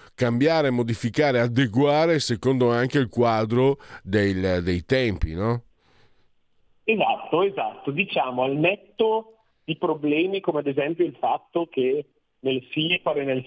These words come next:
Speaker 2: sid ci fossero elementi, soprattutto in, durante la strategia della tensione, deviati, ma ricordiamo non è questo il motivo per cui viene, ehm,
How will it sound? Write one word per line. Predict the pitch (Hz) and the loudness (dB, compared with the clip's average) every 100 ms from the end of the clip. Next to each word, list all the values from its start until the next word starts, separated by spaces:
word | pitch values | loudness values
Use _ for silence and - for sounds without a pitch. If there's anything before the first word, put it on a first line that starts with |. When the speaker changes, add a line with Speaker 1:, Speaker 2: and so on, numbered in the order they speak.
| - | -4
Speaker 2:
sid | 156 170 156 175 180 175 _ _ _ | -4 -2 0 0 0 -4 _ _ _
ci | - 135 | -6 -4
fossero | 147 156 156 - 156 151 | -2 -4 -4 -4 -2 -2
elementi, | 135 127 135 160 156 160 | -4 -4 -4 -4 -6 -6
soprattutto | 139 131 127 - 139 151 | -4 -6 -8 -8 -6 -4
in, | 139 131 | -4 -6
durante | 123 123 139 139 | -2 -2 -2 -4
la | 135 | -4
strategia | 139 123 120 127 | -6 -6 -4 -2
della | 127 | -2
tensione, | 127 117 120 - 120 143 143 | -2 -6 -6 -2 0 0 -2
deviati, | 113 107 107 107 107 - 123 147 _ _ _ _ - | -4 -4 -2 -2 -4 -2 -2 -4 _ _ _ _ -6
ma | 131 | -4
ricordiamo | 131 139 147 135 143 156 | -4 -4 -4 -2 -4 -2
non | 147 143 | -2 -2
è | 147 | -2
questo | - 135 - 160 | -2 -4 -4 -4
il | 147 | -2
motivo | 139 - 135 139 139 143 151 _ _ _ _ _ | -2 -4 -4 -2 0 -2 -6 _ _ _ _ _
per | 135 131 127 | -4 -4 -4
cui | 147 135 131 | -2 -2 0
viene, | 127 123 123 | -2 -4 -6
ehm, | 127 127 127 123 117 113 113 107 | -12 -8 -8 -8 -8 -8 -10 -8